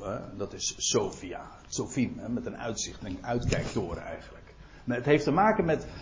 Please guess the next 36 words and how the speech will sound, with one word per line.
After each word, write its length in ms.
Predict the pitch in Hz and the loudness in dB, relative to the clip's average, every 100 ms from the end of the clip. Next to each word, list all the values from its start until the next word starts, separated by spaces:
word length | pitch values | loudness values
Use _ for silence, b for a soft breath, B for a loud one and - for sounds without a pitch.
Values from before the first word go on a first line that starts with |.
| - | 4
met 260 | 135 - | 4 10
uitzicht 600 | 220 254 285 - 170 110 | 12 12 12 12 8 6
hebben. 580 | 113 92 - - - - - B B B - | 2 0 -2 -8 -8 -10 -12 B B B 4
En 140 | 147 | 8
met 180 | 160 156 | 8 10
overzicht 720 | 226 262 294 220 190 175 135 120 | 12 12 12 12 8 8 6 6
hebben. 320 | 107 - - B B | 4 2 -4 B B
Opdat 340 | 185 170 147 | 8 10 8
God 360 | 123 - 294 - | 6 10 10 12
ons 220 | 220 - | 6 8
geven 480 | - 196 196 196 202 | 10 12 12 8 4
een 80 | 208 | 4
geest 440 | - 254 247 - | 8 8 8 10
van 200 | 208 175 | 10 12
wijsheid, 480 | 185 240 240 160 139 | 12 10 10 8 10
van 280 | 196 190 - | 10 10 12
onthulling. 600 | 202 135 208 269 220 - - B | 10 12 12 12 12 8 -6 B
Dat 140 | 151 | 6
hij 180 | 165 180 | 10 10
dingen 360 | 180 208 214 208 | 12 12 12 12
ons 220 | 208 160 | 8 10
laat 280 | 180 175 - | 12 12 10
zien. 420 | 269 254 - B B B | 8 8 6 B B B
Of, 260 | - 202 202 B B | 12 12 12 B B
en 160 | - 190 | 10 10
dan 120 | 185 | 10
staat 200 | 196 185 | 8 8
erbij, 320 | 175 180 196 | 10 12 12
"in 460 | 202 202 185 165 110 | 12 12 12 12 8
besef 800 | 165 175 - - 330 233 - - | 8 8 6 6 8 6 2 2
van 200 | - 139 | 8 10
hem." 260 | 104 101 - | 10 6 2
Dat 120 | 180 | -2
is 60 | 185 | 0
een 180 | 185 175 | -2 2
sleutelwoord 1040 | - - - 262 262 240 208 208 208 - | 4 6 8 10 10 8 8 10 10 8